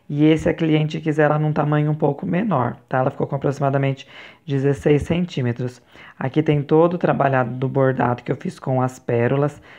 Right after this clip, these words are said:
São pérolas em dourado, não tá aparecendo muito bem no vídeo. E aqui, ó, o tercinho que ela segura. E todo trabalhado nesse fio em canto slim.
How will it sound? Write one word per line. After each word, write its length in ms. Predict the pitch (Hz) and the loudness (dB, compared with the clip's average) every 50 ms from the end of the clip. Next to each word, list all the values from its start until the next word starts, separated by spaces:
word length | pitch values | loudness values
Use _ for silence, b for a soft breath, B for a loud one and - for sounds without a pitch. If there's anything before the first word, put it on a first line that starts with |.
| B B | B B
São 180 | _ - 143 135 | _ -6 -4 0
pérolas 340 | 127 147 135 143 139 135 143 | 2 4 4 4 4 2 2
em 80 | 143 | 0
dourado, 400 | 143 156 151 147 135 131 131 - | 2 4 4 6 4 4 4 2
não 80 | 139 139 | 0 0
tá 100 | 131 135 | 0 -2
aparecendo 420 | - - 143 135 123 - 131 127 | -2 -2 -2 -4 -4 -4 -6 -6
muito 180 | 127 123 - 131 | -6 -6 -6 -4
bem 160 | 127 127 123 | -2 -2 -2
no 100 | 120 120 | -2 -4
vídeo. 480 | 113 123 120 120 127 139 147 151 160 156 156 B B B B B B B B | -4 -4 -4 -2 -2 -2 -2 -4 -6 -8 -10 B B B B B B B B
E 80 | 151 139 | 0 0
aqui, 360 | 135 131 135 - - 190 185 | 0 0 -2 -2 0 4 4
ó, 180 | 160 147 - - - | 4 4 2 0 -2
o 100 | 175 151 | -4 -4
tercinho 760 | 151 - - 160 165 175 175 175 - - 165 156 151 151 156 156 | -4 0 2 2 2 2 0 -2 -6 -6 -4 -2 0 -2 -2 0
que 80 | 156 | 0
ela 160 | 147 147 147 | 0 0 0
segura. 580 | 139 - - 175 170 160 143 131 127 127 123 123 B B B B B B B B | -2 -2 -4 -6 -4 -2 -2 0 0 0 -2 -4 B B B B B B B B
E 80 | - 147 | -14 -14
todo 320 | - - - 156 165 175 | -6 0 4 4 6 6
trabalhado 560 | 170 170 - 165 160 165 165 160 147 139 - 151 | 4 2 0 0 0 2 4 4 2 2 2 0
nesse 280 | 151 147 - - - | -2 -2 -4 -6 -10
fio 180 | - - 151 147 | -4 -2 -2 -2
em 80 | 147 | -2
canto 300 | 139 - 156 147 135 151 | -2 -2 -4 -2 -2 -2
slim. 340 | 160 156 156 139 127 117 120 | -4 -4 -4 -4 -4 -4 -6